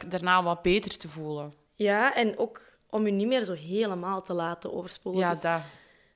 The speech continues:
Speaker 2: Maar ik denk ook gewoon bij mij dat het met de leeftijd is gekomen.
Speaker 1: Ja,
Speaker 2: Plus,
Speaker 1: ja.
Speaker 2: ja, met therapie. Therapie moet zo, ze zeggen altijd... Ja, ga naar de psycholoog. En dan zo precies of dat is dan opgelost.
Speaker 1: Ja, zo werkt dat ook niet.
Speaker 2: Ja, dat is di-, dat is bij mij... Ik zie dat een beetje als een aanzet en dan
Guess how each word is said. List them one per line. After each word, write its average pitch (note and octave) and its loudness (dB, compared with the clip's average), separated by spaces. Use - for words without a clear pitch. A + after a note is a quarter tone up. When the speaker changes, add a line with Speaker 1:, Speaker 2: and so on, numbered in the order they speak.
Speaker 2:
Maar A#3+ 6
ik B3+ 6
denk C4+ 8
ook C#4+ 2
gewoon C4 6
bij A#3 6
mij A3 2
dat A#3+ 2
het A3 2
met G3+ 2
de F3+ 2
leeftijd A#3 2
is B3 -4
gekomen. A3+ -2
Speaker 1:
Ja, E3 -4
Speaker 2:
Plus, - 4
Speaker 1:
ja. E3+ -14
Speaker 2:
ja, G3+ 4
met G3 0
therapie. C4 2
Therapie A3 4
moet C#4 2
zo, G#3+ 2
ze G3 2
zeggen G3+ 4
altijd... B3+ 2
Ja, B3 4
ga A#3+ 6
naar A3+ 6
de G3 4
psycholoog. F#3+ 6
En A3 2
dan G#3 4
zo G3 2
precies A#3+ 0
of C#4+ 6
dat F#3+ 6
is F#3 4
dan F3 0
opgelost. E3+ 0
Speaker 1:
Ja, E3 2
zo F3 -6
werkt E3+ -4
dat D#3+ -10
ook - -14
niet. E3+ -4
Speaker 2:
Ja, A#3+ 8
dat G3+ 6
is - 2
di-, - -2
dat A3+ 6
is A3 2
bij G#3+ 8
mij... A#3 6
Ik C#4+ -2
zie D4 4
dat C#4 6
een C4+ 2
beetje B3+ -2
als G#3+ 0
een G3+ 0
aanzet D4 2
en G#3+ 2
dan F#3+ 2